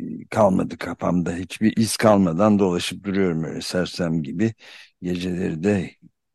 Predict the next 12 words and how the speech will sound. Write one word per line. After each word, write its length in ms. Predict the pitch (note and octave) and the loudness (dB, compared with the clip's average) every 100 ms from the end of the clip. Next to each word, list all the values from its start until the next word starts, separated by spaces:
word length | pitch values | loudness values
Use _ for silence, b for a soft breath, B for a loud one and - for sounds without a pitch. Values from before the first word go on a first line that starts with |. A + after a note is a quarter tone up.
| _ _ | _ _
sadece 580 | - F2+ - - D#2+ F#2 | -14 -8 -6 -6 -6 -6
rüya 360 | E2+ F#2 F#2 E2+ | -4 0 0 0
görüyorum. 720 | D2+ D2+ D2+ D2+ F#2 E2 E2+ | -4 -8 -8 -6 -4 -6 -6
Sadece 440 | - A2 F#2+ F#2 | 2 4 4 0
senin 240 | - G#2 A2+ | 0 6 6
yüzünü 460 | G2 E2 E2 D#2+ | 6 4 -2 -2
görüyorum. 560 | D#2+ E2 D2+ D2+ G#2 B2+ _ _ _ _ _ _ _ _ _ _ - | -2 -4 -6 -4 -2 -4 _ _ _ _ _ _ _ _ _ _ -4
Yerine 420 | F#2 F#2+ F#2+ G2 | 0 2 2 2
koyacak 500 | F2 F#2+ D#2 G2 - | 2 0 2 -2 -2
hiçbir 300 | A#2 - - | -8 -10 -10
şeyim 320 | - G2+ A2 | -4 0 2
yok. 300 | G2 F2 - | 2 0 -4